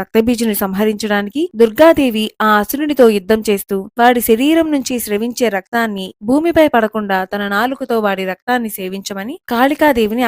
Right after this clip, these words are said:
ఆజ్ఞాపిస్తుంది. అలా కాళీదేవి వాడి రక్తాన్ని సేవిస్తూ ఆ అసురుణ్ణి సంహరిస్తుంది. అప్పుడు క్రోధంతో అదుపు చేయలేని స్థితిలో ఉన్న కాళీమాత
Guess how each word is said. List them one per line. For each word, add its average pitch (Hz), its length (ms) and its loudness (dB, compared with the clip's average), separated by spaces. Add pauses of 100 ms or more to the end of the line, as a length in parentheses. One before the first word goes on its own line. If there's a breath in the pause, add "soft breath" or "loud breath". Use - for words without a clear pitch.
ఆజ్ఞాపిస్తుంది. 196 680 -4 (260)
అలా 240 180 4 (180)
కాళీదేవి 226 600 0 (180)
వాడి 247 280 6
రక్తాన్ని 285 480 0
సేవిస్తూ 220 460 0 (220)
ఆ 233 180 2
అసురుణ్ణి 233 380 -2
సంహరిస్తుంది. 214 680 -6 (200)
అప్పుడు 240 220 6 (280)
క్రోధంతో 294 500 6 (140)
అదుపు 254 320 0
చేయలేని 254 400 2
స్థితిలో 226 400 -2
ఉన్న 208 160 0 (120)
కాళీమాత 226 520 0